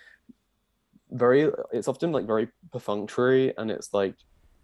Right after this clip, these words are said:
transacted across these, like, random encounters with people, or very casually with people who are kind of acquaintances or just friends.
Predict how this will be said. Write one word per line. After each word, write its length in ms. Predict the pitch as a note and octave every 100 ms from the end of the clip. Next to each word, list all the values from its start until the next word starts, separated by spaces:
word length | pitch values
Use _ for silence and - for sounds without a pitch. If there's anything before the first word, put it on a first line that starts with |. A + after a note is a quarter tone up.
| _
transacted 600 | - A#2 G#2+ G#2 G2 - B2+
across 320 | - A#2+ -
these, 200 | G#2+ G2
like, 140 | G2
random 340 | G2+ G2+ A2+ A2+
encounters 520 | G#2+ G2+ G#2 - A#2
with 160 | A2+
people, 500 | - A2+ - A2+ A#2 A2+ - - - - _ -
or 480 | G#2 G#2 G2+ G2+ - _
very 400 | D#2+ D2+ A2 A2 A2
casually 600 | - G#2+ A2 B2 C3+ C3
with 200 | B2 -
people 200 | A#2+ A#2+
who 120 | G#2+
are 40 |
kind 220 | G#2 A#2
of 60 | G2+
acquaintances 760 | G#2 - G2+ A2+ A#2+ B2+ A#2+ A2
or 60 |
just 180 | - -
friends. 720 | - G#2 A2+ A2+ A#2+ - -